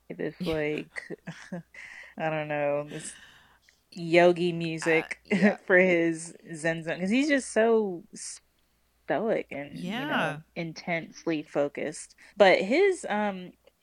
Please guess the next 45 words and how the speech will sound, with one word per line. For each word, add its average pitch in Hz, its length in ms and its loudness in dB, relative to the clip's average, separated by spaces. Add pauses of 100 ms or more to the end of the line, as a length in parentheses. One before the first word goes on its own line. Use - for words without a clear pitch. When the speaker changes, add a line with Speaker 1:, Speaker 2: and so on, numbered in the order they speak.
(320)
Speaker 1:
he, 247 420 -12
he 320 320 0
had 330 220 4
a 202 80 4
really 185 340 0
cool 165 680 -6 (260)
design 160 520 -4
going 156 300 -10
on. 156 380 -10 (220)
Speaker 2:
Yes, 220 560 -4
I 220 200 0 (100)
Speaker 1:
That, 165 400 0
Speaker 2:
really 226 320 -4
Speaker 1:
yeah, 160 160 4
I - 40 2
was 180 100 -2
really 165 320 -2
excited 156 300 -4
Speaker 2:
like 180 200 -4
the 151 60 -6
Speaker 1:
about - 140 -4
it. - 40 -4
Speaker 2:
way, 165 280 -4
'cause - 180 -12
he 220 100 -8
was 220 180 -6
ha-, 190 200 -8
he 214 400 -10
was, 170 300 -12
um, 143 420 -10 (280)
cutting 196 220 -6
out 170 240 -6
a - 80 -12
bunch 151 220 -8
of 147 120 -12
pattern 131 340 -10
pieces 131 380 -16
and 123 120 -14
had 127 240 -12
them 127 240 -14 (760)
draped 139 320 -10 (140)
all 139 180 -6
over 131 140 -12
the 127 80 -12
mannequin. 127 560 -12